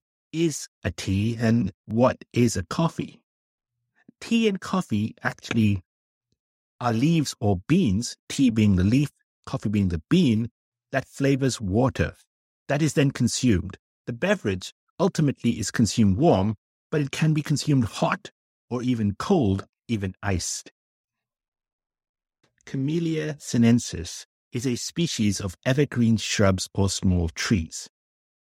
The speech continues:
Its leaves and leaf buds are used to produce tea. White tea, yellow tea, green tea, oolong tea,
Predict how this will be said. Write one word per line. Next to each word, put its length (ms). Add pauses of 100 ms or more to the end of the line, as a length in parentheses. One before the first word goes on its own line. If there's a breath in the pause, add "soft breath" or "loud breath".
(100)
Its 200
leaves 560
and 200
leaf 340
buds 400
are 80
used 560 (180)
to 80
produce 480
tea. 340 (640)
White 640
tea, 420 (320)
yellow 420
tea, 380 (100)
green 380
tea, 400 (140)
oolong 400
tea, 380